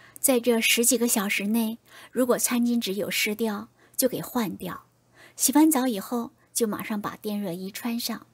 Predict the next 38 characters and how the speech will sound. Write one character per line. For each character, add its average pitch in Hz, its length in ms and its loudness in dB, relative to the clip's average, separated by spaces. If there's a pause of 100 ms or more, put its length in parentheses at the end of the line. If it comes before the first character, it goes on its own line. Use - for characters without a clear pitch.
(480)
到 320 160 6
晚 208 280 2
上 202 320 -4
十 - 220 0
点 196 220 -2
半， - 220 -8 (420)
把 185 160 -6
电 226 260 0
热 214 120 0
衣 202 180 -4
脱 - 200 -4
掉 226 200 -2
睡 226 240 0
觉。 226 340 -6 (800)
因 311 160 10
为 320 140 10
我 254 160 2
晚 208 260 -4
上 196 260 -6 (140)
后 269 220 -2
脑 208 180 -4
勺 180 400 -8 (220)
和 - 180 -6
脖 190 200 -6
子 226 120 -2
会 226 160 -2
出 247 140 -6
很 - 220 -6
多 180 200 -4
汗， - 300 -8 (560)
晚 208 220 2
上 254 200 0
都 247 100 2
要 214 140 2
起 - 200 2
床 - 220 -6
两 190 220 -6
次， - 320 2